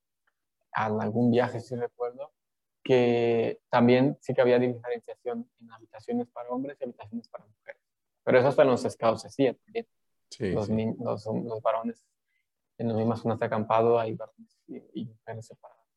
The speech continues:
Speaker 1: Ahora no sé cómo es.
Speaker 2: Sí, normal. ¿Y cómo era la cosmogoni-, como digamos, la cosmovisión del, del, del grupo? ¿Había como, como tal una doctrina específica que, que se impartiera con respecto a,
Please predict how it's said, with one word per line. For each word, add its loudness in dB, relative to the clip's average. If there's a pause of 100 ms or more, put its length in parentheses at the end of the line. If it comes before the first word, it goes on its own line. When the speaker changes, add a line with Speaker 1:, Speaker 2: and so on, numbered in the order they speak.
(120)
Speaker 1:
Ahora 2
no 0
sé -10
cómo -10
es. -20 (680)
Speaker 2:
Sí, -2
normal. -4 (340)
¿Y -6
cómo 6
era 6
la 4
cosmogoni-, 2
como -2
digamos, 0
la 4
cosmovisión 0
del, -2
del, -2
del 0
grupo? 4
¿Había 6
como, 4
como 4
tal 4
una 2 (160)
doctrina 4
específica 0
que, -2 (200)
que 0
se 2
impartiera 4
con 2
respecto 0 (340)
a, 0